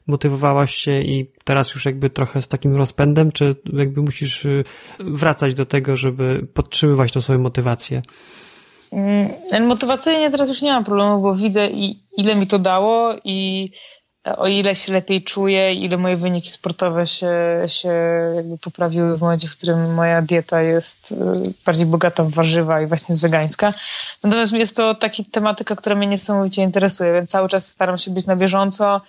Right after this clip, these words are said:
Speaker 2: y, czytam, oglądam, słucham, bo to jest coś, co po prostu lubię, to jest moje takie zainteresowanie. Jakbym teraz miała z-,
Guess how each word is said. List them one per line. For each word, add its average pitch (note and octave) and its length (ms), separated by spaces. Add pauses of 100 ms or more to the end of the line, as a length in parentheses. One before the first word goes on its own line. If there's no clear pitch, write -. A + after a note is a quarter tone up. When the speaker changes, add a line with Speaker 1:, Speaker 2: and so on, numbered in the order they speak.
(380)
Speaker 2:
y, - 40 (280)
czytam, F#3+ 540
oglądam, F#3+ 640
słucham, G3 580
bo G3 220
to G3+ 140
jest G3+ 260
coś, G#3 220
co - 220 (720)
po A3 60
prostu A3 240
lubię, G3 240
to F3+ 80
jest F3 100
moje G3 160
takie G3 200
zainteresowanie. F#3+ 360
Jakbym G3 200
teraz G3+ 300
miała G3+ 180
z-, F#3 260